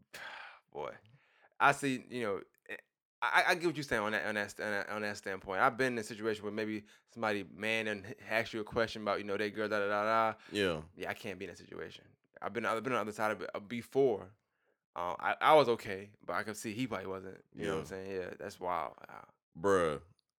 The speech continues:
Speaker 2: I was in that situation, um, on the other side once before, and that shit was hilarious, dog. I'ma be honest, I was running my mouth too goddamn much, too.
Speaker 1: I run my mouth. Um, it's gonna be,
Speaker 2: Bruh.
Speaker 1: it's gonna be between us, baby.
Speaker 2: But look, though,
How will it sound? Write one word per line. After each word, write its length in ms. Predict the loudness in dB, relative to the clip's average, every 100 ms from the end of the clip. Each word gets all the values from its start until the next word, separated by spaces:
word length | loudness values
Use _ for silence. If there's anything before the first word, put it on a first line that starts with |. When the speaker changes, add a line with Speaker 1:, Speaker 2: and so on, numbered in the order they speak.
| _ 4
Speaker 2:
I 100 | 4
was 180 | 4 2
in 60 |
that 140 | 2 0
situation, 640 | -2 -2 0 0 -2 -6 -2
um, 500 | 0 0 -2 -4 -4
on 120 | -4
the 60 | 0
other 200 | 0 0
side 280 | 0 0 2 -2
once 180 | -8
before, 360 | -12 -14 -4 -2
and 80 | 0
that 100 | 0
shit 180 | 0 0
was 160 | -4
hilarious, 640 | -8 -2 2 2 2 -2 -4
dog. 420 | -2 -2 -2 -6 -14 -20 _ _ _ _ _ _ 0
I'ma 180 | 0
be 180 | 2 2
honest, 260 | 4 2 6
I 100 | 6
was 100 | 6
running 180 | 2 2
my 80 | 0
mouth 260 | 2 2
too 100 | -2
goddamn 400 | -4 -2 -4 -8
much, 200 | -8 -10
too. 240 | -8 -8 -8 -14 _ _
Speaker 1:
I 120 | -8
run 140 | -6 -6
my 100 | -6
mouth. 280 | -4 -6 -10 -20
Um, 80 | -20 -20 -20
it's 100 | -18
gonna 160 | -4 2
be, 60 | 4
Speaker 2:
Bruh. 140 | 2
Speaker 1:
it's 80 | 0
gonna 140 | -8
be 60 | -8
between 200 | -6 -4
us, 120 | -4
baby. 260 | -2 -4 -6 0
Speaker 2:
But 140 | 4
look, 200 | 6 8
though, 340 | 8 8 6